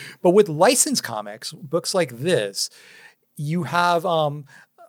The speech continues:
other people involved, which is this licensor that also has a say, and that can create interesting experiences. Um, and I think we kind of, I was critical about it, but I think we kind of found one with The Witcher, which is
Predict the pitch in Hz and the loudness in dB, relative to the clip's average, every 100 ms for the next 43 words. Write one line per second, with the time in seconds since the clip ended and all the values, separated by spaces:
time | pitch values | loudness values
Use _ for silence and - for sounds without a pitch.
0 | - - 233 277 - 214 185 156 147 143 | -20 4 6 6 4 -6 -6 -2 0 0
1 | 139 151 175 147 180 - 131 202 - 147 | -2 -4 -4 -4 -6 -4 0 0 -2 -4
2 | 127 104 104 110 - 147 135 - 135 127 | -6 -8 -10 -10 -4 -4 0 0 0 0
3 | 113 110 113 107 - - _ _ - 143 | -8 -10 -8 -8 -10 -16 _ _ -6 -2
4 | - - 247 123 107 - 156 143 190 233 | 0 2 2 2 -2 -6 -4 0 0 0
5 | _ - 247 - 185 160 156 151 156 151 | _ -8 -6 -4 -4 -2 -4 -8 -10 -8
6 | - 131 - 143 131 127 123 _ _ _ | -8 -8 -6 -4 -4 -6 -8 _ _ _
7 | 135 131 - 165 165 123 - - - 127 | -6 -4 -2 -2 -2 -4 -6 -10 -12 -10
8 | - - - - 127 120 120 120 127 135 | -12 -12 -16 -6 -4 -2 -4 -6 -8 -8
9 | - 160 160 - 220 226 202 - 196 185 | -4 -2 -2 -2 -6 -8 -10 -4 -2 0
10 | 175 165 139 170 175 170 - 262 - 156 | 2 2 2 -2 -4 -4 -4 -4 0 0
11 | 131 123 120 127 143 135 180 180 - 170 | 2 0 -2 -2 -4 -4 -6 -10 -8 -6
12 | 131 - 143 165 170 127 123 123 120 120 | -6 -6 -4 -2 -4 -4 -6 -6 -8 -12
13 | _ - - - 131 127 117 127 123 196 | _ -20 -20 -12 -2 0 0 -4 -4 -2
14 | - 123 113 123 - 127 120 117 | -2 -6 -6 -6 -2 -2 -2 -4